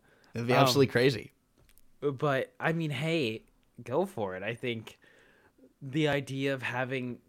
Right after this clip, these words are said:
Speaker 2: the Creed movies transition to, like, female boxing, which is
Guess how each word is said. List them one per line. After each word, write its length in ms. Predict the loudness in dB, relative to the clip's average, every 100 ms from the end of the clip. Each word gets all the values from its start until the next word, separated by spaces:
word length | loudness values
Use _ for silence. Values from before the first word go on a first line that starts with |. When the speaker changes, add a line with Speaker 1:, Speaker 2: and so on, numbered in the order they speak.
| -18 -14
Speaker 2:
the 80 | -12
Creed 300 | -6 -6 -4
movies 320 | -6 -8 -12
transition 600 | -8 -8 -6 -8 -8 -10
to, 120 | -8
like, 220 | -6 -6 -8
female 340 | -10 -8 -4 -2
boxing, 640 | 0 0 0 -4 -4 -2
which 220 | -4 -4 -4
is 220 | -4